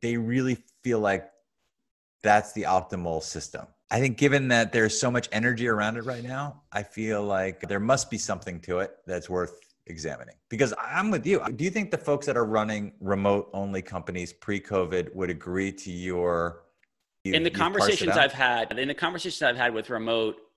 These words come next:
Speaker 2: focused founders,
Speaker 1: Yeah.
Speaker 2: what I found if I, is, is when I talk about, like, what do you love about remote? Why does
Speaker 1: Right.
Speaker 2: it matter?
Speaker 1: Right. It gets
Speaker 2: They don't
Speaker 1: mechanical.
Speaker 2: talk about the two things I just talked about. They don't say, "Oh, I love it because it's an amazing sit-, way to work through a crisis,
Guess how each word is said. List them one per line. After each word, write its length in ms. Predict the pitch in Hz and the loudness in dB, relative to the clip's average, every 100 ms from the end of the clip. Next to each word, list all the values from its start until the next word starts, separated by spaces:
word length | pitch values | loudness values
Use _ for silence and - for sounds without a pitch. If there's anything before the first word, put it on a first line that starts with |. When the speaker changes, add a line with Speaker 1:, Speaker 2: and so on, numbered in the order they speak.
| _ _ | _ _
Speaker 2:
focused 680 | - 123 110 107 - - - _ _ | -8 -4 -4 -6 -8 -10 -14 _ _
founders, 800 | - 107 104 87 82 135 135 - _ _ _ | -6 -4 -6 -8 -10 -12 -14 -16 _ _ _
Speaker 1:
Yeah. 100 | 85 | -2
Speaker 2:
what 80 | 113 | 0
I 80 | 117 | 0
found 420 | - 240 190 131 | 0 0 0 0
if 140 | 120 | 0
I, 120 | 123 123 | 0 0
is, 180 | 139 110 | -4 -4
is 220 | 120 117 | -4 -4
when 140 | 135 135 | -2 -2
I 60 | |
talk 260 | 131 165 156 | 0 0 2
about, 260 | 131 117 | 2 2
like, 180 | 113 110 - _ _ _ _ _ | 2 -4 -8 _ _ _ _ _
what 300 | 123 107 120 | -10 0 2
do 60 | |
you 80 | 135 | 4
love 140 | 127 127 | 2 2
about 200 | 131 107 | 2 2
remote? 320 | 120 123 160 | 2 2 2
Why 160 | 107 104 | 0 0
does 100 | 131 | 0
Speaker 1:
Right. 80 | - | 0
Speaker 2:
it 40 | |
matter? 400 | 107 90 110 196 85 | -2 0 -2 -4 -6
Speaker 1:
Right. 160 | 78 - | -6 -6
It 100 | 107 | 0
gets 160 | 120 - | 0 2
Speaker 2:
They 80 | 113 | 4
don't 80 | 147 | 6
Speaker 1:
mechanical. 180 | 156 | 6
Speaker 2:
talk 280 | 139 165 165 | 6 4 4
about 240 | 165 151 156 | 6 6 4
the 60 | |
two 160 | - 151 | 0 -2
things 220 | 147 131 | -2 -2
I 80 | 113 | -4
just 160 | 113 | -2
talked 240 | 226 214 - | 0 0 0
about. 260 | 92 60 - _ _ 143 | -8 -8 -10 _ _ 2
They 80 | |
don't 260 | 147 151 - | 2 2 2
say, 540 | 208 202 143 127 120 - | 6 8 8 6 4 4
"Oh, 140 | 233 | 8
I 80 | 160 | 8
love 240 | 147 208 | 8 8
it 100 | 196 | 8
because 240 | 151 - 143 | 4 0 -2
it's 120 | 139 | 0
an 80 | 151 | 0
amazing 500 | 139 156 170 160 175 | 4 6 6 6 4
sit-, 160 | 165 | 2
way 180 | 147 165 | 4 6
to 60 | 160 | 6
work 220 | 156 156 | 4 4
through 120 | 151 | 0
a 40 | 143 | 4
crisis, 580 | 190 180 165 143 - | 6 6 6 4 4